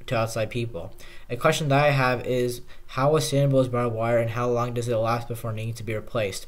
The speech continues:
If I was an inventor, my sales pitch would inv-, vo-, involve speaking of the benefits of having the product and why it is a necessity at my company. Also, bringing the product to the convention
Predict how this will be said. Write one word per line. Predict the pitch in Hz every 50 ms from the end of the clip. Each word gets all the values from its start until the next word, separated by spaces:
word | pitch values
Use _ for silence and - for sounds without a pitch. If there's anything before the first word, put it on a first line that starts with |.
| - - - - - - - - -
If | - -
I | - 139 147
was | 160 156 143
an | 143 127
inventor, | 113 113 117 117 113 123 123 117
my | 117 117 120
sales | 117 - - 131 131 135 135
pitch | 139 - 139 127 120 - -
would | 127 123 117
inv-, | 120 120 120 113 - - - - -
vo-, | 117 123 127 131 135 135 135 - - -
involve | 135 135 131 - 131 131 127 117 113 113 113 - - - - - -
speaking | - - - - 151 139 139 156 147 143
of | 135 127
the | 123
benefits | 104 120 127 131 135 135 135 135
of | 135 113 -
having | - 127 127 131 131 131
the | 120 -
product | - 101 87 76 69 85 - - - - - - - - - -
and | - 123 120
why | 120 123 131 135
it | 135 120 - -
is | 139 151 143
a | 147 143
necessity | 139 135 131 135 - 135 131 131 - - 123 117 117 110 107
at | 117 117 113
my | 110 113
company. | - - 127 127 117 104 104 104 107 117 113 - - - - - - - - - - - - - - - - - - - - - - - - - - - - - - - - - - - - -
Also, | 117 131 139 135 139 - 151 143 139 139 135 135 - - - - -
bringing | - 131 131 131 127
the | 127
product | 117 - - - 127 127 127 123 120 120 - -
to | - 135
the | 120 120
convention | 120 - 113 107 120 127 127 123 - 117 107 107 113 110